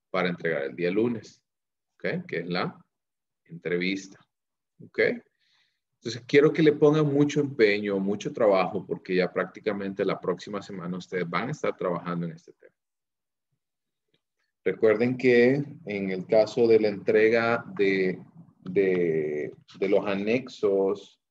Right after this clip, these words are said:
de, lo, de los informes, ustedes van a tener hasta el veintiuno de marzo para entregarlos, o sea, de aquí a tres semanas aproximadamente, ¿ok?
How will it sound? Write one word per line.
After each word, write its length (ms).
de, 320
lo, 380
de 160
los 240
informes, 720
ustedes 340
van 120
a 60
tener 160
hasta 140
el 60
veintiuno 400
de 60
marzo 340
para 160
entregarlos, 540
o 40
sea, 200
de 140
aquí 240
a 100
tres 240
semanas 540
aproximadamente, 840
¿ok? 100